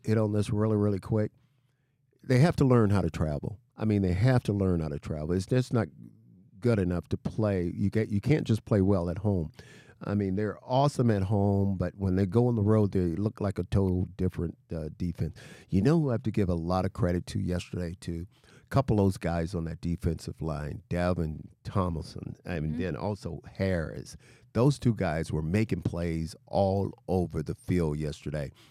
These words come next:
Speaker 1: But, yeah, we have to figure out how to travel because this is not gonna be an easy game that we have coming up.
Speaker 2: And Miles hasn't had a sack in three games, so we definitely gotta, I know he's getting the holding and whatnot, but we, we,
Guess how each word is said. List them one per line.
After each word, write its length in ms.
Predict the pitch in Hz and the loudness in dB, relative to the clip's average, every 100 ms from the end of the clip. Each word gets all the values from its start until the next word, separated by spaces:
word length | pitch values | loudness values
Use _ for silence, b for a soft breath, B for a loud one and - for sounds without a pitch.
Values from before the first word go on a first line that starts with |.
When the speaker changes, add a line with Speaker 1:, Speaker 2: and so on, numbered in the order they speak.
| B B | B B
Speaker 1:
But, 200 | - 85 | -8 -6
yeah, 220 | 87 85 69 - | -4 -6 -8 -8
we 140 | 85 80 | -6 -6
have 360 | 95 101 101 | -2 -2 -2
to 80 | - | -6
figure 360 | - 95 78 76 | -4 -2 -2 -4
out 260 | 67 71 - b b | -6 -8 -14 b b
how 200 | 82 85 | -2 -2
to 100 | 78 | -2
travel 480 | - 85 80 71 73 | -4 -4 -4 -6 -6
because 600 | 80 - 76 71 71 - _ _ - | -8 -8 -8 -8 -10 -18 _ _ -6
this 200 | 104 - | -6 -4
is 120 | 82 | -6
not 180 | 87 85 | -6 -6
gonna 140 | 71 76 | -6 -4
be 180 | 80 | -4
an 60 | 67 | -6
easy 280 | - 80 76 | -8 -10 -8
game 320 | 76 78 69 | -8 -6 -6
that 80 | 64 | -6
we 160 | 69 80 | -4 -4
have 220 | 76 - | -6 -10
coming 280 | - 71 69 | -12 -10 -12
up. 120 | - _ _ - | -14 _ _ -6
Speaker 2:
And 160 | 240 | -4
Miles 320 | 233 254 240 | -4 -4 -6
hasn't 240 | 233 226 208 | -8 -8 -8
had 120 | 214 | -8
a 60 | 196 | -10
sack 380 | - 214 208 | -8 -8 -6
in 100 | 208 | -10
three 200 | 196 202 | -8 -8
games, 280 | 196 185 185 | -8 -10 -12
so 120 | - | -14
we 80 | 202 | -12
definitely 320 | 202 208 214 | -12 -12 -10
gotta, 340 | 202 196 185 185 - 254 | -8 -8 -10 -12 -10 -4
I 80 | |
know 160 | 285 285 | 0 0
he's 140 | 262 | 0
getting 260 | 233 208 196 | 0 -2 -4
the 80 | 196 | -4
holding 400 | 214 208 196 190 | -2 -2 -2 -4
and 120 | 185 | -4
whatnot, 360 | 175 175 165 180 | -6 -8 -10 -10
but 220 | 190 165 | -12 -12
we, 200 | 214 214 | -8 -8
we, 400 | 214 214 214 208 | -6 -6 -6 -6